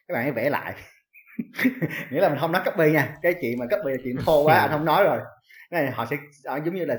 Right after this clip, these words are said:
Speaker 1: scan giấy, như hồi xưa mình học, ờ, hình, mình scan giấy họ, họ sẽ để một cái hình ở dưới, rồi họ vẽ, vẽ lại, rồi có thể sai một hai pixel. Thì, thì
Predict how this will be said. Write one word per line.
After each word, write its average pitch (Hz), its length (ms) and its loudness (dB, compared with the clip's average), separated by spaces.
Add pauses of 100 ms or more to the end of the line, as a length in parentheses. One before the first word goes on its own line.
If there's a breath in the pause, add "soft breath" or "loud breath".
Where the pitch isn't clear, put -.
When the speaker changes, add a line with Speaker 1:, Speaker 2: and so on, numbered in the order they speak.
Speaker 1:
scan 165 200 0
giấy, 220 380 2
như 175 100 -4
hồi 131 100 -4
xưa 156 120 0
mình 139 120 -4
học, - 120 -8 (100)
ờ, 123 220 -4
hình, 123 180 -4 (100)
mình 113 220 -10
scan 135 160 -4
giấy 135 140 -2
họ, 110 140 -6 (200)
họ 110 160 -12
sẽ 123 80 -6
để 120 180 -8
một 139 140 -10 (100)
cái 147 160 -4
hình 123 180 -8
ở 131 180 -6
dưới, 139 120 -4 (420 loud breath)
rồi 107 80 -12
họ 117 120 -4
vẽ, 123 140 -4
vẽ 120 180 -2
lại, 107 240 -10 (200)
rồi 120 180 -14
có 127 120 -8
thể 123 140 -6
sai 120 220 -4
một 113 160 -10
hai 127 120 -10
pixel. 120 300 -10 (360)
Thì, 147 240 -2
thì 139 180 -2